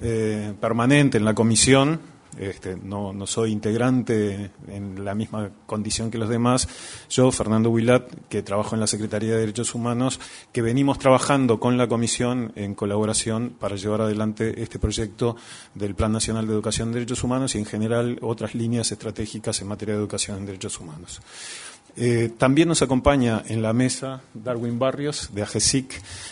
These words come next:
que ha sido un apoyo fundamental para la elaboración del, del mirador, este, y vamos a tener, eh, hoy una presentación de él que nos va a permitir tener un, una primera mirada de, de este mirador.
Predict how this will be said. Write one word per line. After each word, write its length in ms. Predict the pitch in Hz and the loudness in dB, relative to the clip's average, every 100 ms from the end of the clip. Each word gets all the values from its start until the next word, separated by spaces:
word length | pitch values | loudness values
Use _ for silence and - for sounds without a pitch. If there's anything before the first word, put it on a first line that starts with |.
| - | -4
que 80 | 113 | -2
ha 40 | |
sido 240 | - 123 | 2 2
un 120 | 120 107 | 2 0
apoyo 320 | 107 117 117 | 0 0 0
fundamental 720 | 113 110 110 107 131 131 131 | 0 0 0 0 0 -2 -2
para 240 | 107 98 | -6 -6
la 100 | 98 | -6
elaboración 640 | 98 98 98 - 113 110 104 | -6 -6 -6 -4 -4 -2 -2
del, 400 | 98 95 95 95 - | -4 -6 -10 -12 -10
del 180 | 104 107 | -6 -4
mirador, 540 | 104 98 110 131 127 - - - - | -4 -2 4 6 6 4 -6 -16 -12
este, 600 | 101 101 - 113 101 95 - - - - | -6 -6 -6 -6 -6 -6 -12 -20 -20 -16
y 120 | - 110 | -6 2
vamos 500 | 123 127 127 117 123 | 4 6 4 4 2
a 140 | 110 | 0
tener, 520 | 110 117 120 117 113 107 | 0 0 0 -2 -8 -12
eh, 500 | 104 101 98 95 - - - | -12 -12 -12 -14 -18 -16 -4
hoy 300 | 123 123 127 | 0 0 0
una 220 | 131 120 | 0 0
presentación 600 | 107 - 107 107 - 113 | 0 -2 -2 -4 -6 -4
de 120 | 113 | -2
él 120 | 117 120 | -2 -4
que 80 | |
nos 160 | 92 98 | -8 -8
va 380 | - 107 104 107 - - | -4 -2 -2 -6 -12 -14
a 140 | - 107 | -8 -4
permitir 580 | 104 104 104 110 107 104 - - - - | -4 -4 -4 -2 -2 -6 -12 -20 -20 -12
tener 300 | 101 104 104 | -8 -6 -4
un, 300 | 104 98 - | -4 -6 -6
una 260 | 107 107 113 | -2 -2 0
primera 360 | 110 120 123 | 0 2 2
mirada 600 | 120 117 123 120 117 117 - - | 0 0 2 2 2 -2 -8 -16
de, 580 | 92 98 107 98 95 98 | -10 -4 -2 -2 -6 -8
de 140 | 101 | -6
este 200 | 107 104 | -6 -6
mirador. 460 | 101 95 90 87 | -6 -6 -8 -10